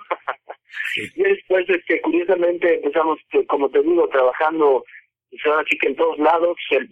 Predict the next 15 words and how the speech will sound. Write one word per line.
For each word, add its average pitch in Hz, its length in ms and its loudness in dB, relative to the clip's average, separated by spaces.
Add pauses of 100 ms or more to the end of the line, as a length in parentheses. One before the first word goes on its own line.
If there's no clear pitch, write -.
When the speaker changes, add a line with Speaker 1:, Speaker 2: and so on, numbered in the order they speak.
(220)
Speaker 1:
hicimos 160 300 -4
el 135 100 -2
primer 151 360 -2
Vive 156 220 0
Latino, 170 520 -2
me 160 120 0
parece 170 340 -2
que 175 100 -2
ese 165 200 -4
fue 170 180 0
en 165 80 0
el 123 260 -2
Estadio 147 400 0
Azteca 175 420 -2
todavía, 156 580 0